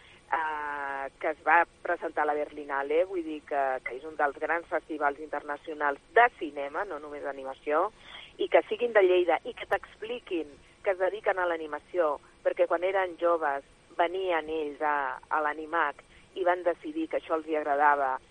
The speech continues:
i aquesta mena, doncs, d'animació més lliure, més d'autor, era el que ells volien fer, doncs,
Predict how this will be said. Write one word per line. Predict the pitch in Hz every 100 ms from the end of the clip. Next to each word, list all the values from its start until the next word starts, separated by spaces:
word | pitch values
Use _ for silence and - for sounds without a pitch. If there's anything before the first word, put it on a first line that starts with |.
| -
i | 165
aquesta | 165 165 - 180
mena, | 165 165 160
doncs, | 147 151
d'animació | 165 156 147 147 - 165
més | 151 151
lliure, | 156 165 170 156 139
més | 143 143 -
d'autor, | 143 - 160 139 139 - - -
era | 175
el | 170
que | 156 147
ells | 147
volien | 160 156 151 139 139 139 135 - -
fer, | 160 165 190 - - -
doncs, | 170 175 160